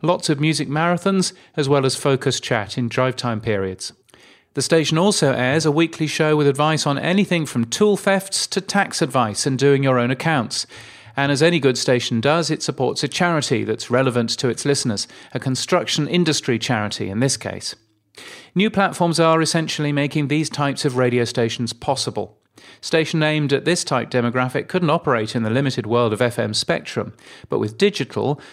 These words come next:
radio stations can target much tighter.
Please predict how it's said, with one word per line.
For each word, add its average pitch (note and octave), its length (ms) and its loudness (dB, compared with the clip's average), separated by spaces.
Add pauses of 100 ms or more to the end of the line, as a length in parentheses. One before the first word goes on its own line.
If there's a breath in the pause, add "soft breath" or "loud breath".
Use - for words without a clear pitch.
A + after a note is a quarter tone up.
(140 loud breath)
radio B2+ 320 2
stations B2 480 -2
can B2+ 180 -4
target A#2 540 0 (120)
much A2 320 -6
tighter. - 480 -6